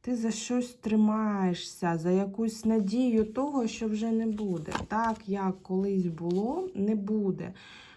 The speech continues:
Можливо, ти щось в минулому собі сама в-, побачила, продумала, е, і бачила не так, як воно є насправді. І ти тримаєш себе від руху вперед. Ти сидиш, як в клітці,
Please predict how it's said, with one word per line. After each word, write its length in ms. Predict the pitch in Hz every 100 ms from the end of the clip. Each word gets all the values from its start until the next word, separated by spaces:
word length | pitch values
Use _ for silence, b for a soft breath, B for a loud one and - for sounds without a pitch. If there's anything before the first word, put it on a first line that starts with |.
| B
Можливо, 480 | 185 185 208 254 240
ти 180 | 233 240
щось 460 | - 247 240 233 220
в 220 | 196 185
минулому 920 | 214 233 233 240 233 220 196 190 185
собі 460 | 190 196 185 202 208
сама 500 | - 190 190 196 190
в-, 200 | 165 170 170 - _ _ _
побачила, 800 | - 185 190 233 269 - 208 185
продумала, 1000 | 185 - 185 180 214 233 220 190 185 - - _ B B B B B -
е, 140 | - -
і 160 | 214
бачила 540 | 185 196 247 247 226 208
не 140 | 208
так, 300 | 202 220 220
як 240 | 214 202 196
воно 220 | 196 196
є 200 | 190 190
насправді. 800 | 185 185 - 190 185 160 160 185
І 140 | 196
ти 160 | 190 226
тримаєш 640 | 226 233 254 285 269 262
себе 300 | - 208 226
від 200 | 220 196
руху 320 | 220 226 -
вперед. 680 | 214 - 220 214 208 165 -
Ти 100 | -
сидиш, 580 | - - 180 202 240 -
як 220 | 202 196
в 200 | - -
клітці, 680 | 226 226 208 190 - -